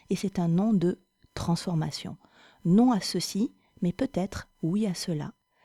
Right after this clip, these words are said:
Ce non ouvre des perspectives plutôt que de quitter le navire ou de braquer tout le monde. Ce non pose une limite claire et franche tout en laissant respectueusement une porte ouverte au lien, à une meilleure compréhension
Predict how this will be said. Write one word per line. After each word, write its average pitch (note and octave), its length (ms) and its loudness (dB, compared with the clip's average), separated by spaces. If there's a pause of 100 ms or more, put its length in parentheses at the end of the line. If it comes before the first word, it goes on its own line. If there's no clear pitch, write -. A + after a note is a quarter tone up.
(440)
Ce - 140 -4
non A#3+ 280 6
ouvre A#3 280 2
des F#3+ 100 0
perspectives F#3+ 880 -4 (100)
plutôt G#3+ 300 -6
que - 120 -2
de F3+ 160 2
quitter A3+ 400 0
le G#3 100 4
navire F#3 440 2
ou G3 60 2
de E3+ 100 0
braquer E3+ 400 -2
tout F#3+ 160 -6
le E3 60 0
monde. D3 340 -2 (440)
Ce - 160 -2
non B3+ 240 6
pose A#3 360 2
une G#3+ 180 6
limite A#3 440 6
claire F3+ 480 0
et F3 80 0
franche G3 580 -4
tout - 220 -6
en F#3+ 80 6
laissant G3 540 0
respectueusement G3 1000 0 (400)
une C#4 120 4
porte - 300 -4
ouverte G3 500 -2
au G3 120 4
lien, F3 320 0 (360)
à F3 100 2
une F#3 120 6
meilleure G3+ 380 2
compréhension G3 680 -2